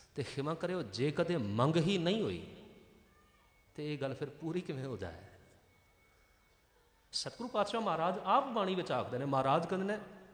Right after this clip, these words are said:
"ਅਕਾਲ ਪੁਰਖ ਵਾਹਿਗੁਰੂ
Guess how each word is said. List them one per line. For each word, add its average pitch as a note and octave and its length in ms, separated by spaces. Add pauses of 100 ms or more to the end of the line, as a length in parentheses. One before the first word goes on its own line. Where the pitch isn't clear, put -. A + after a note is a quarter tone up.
(1160)
"ਅਕਾਲ A3+ 400
ਪੁਰਖ A3+ 300
ਵਾਹਿਗੁਰੂ G#3+ 760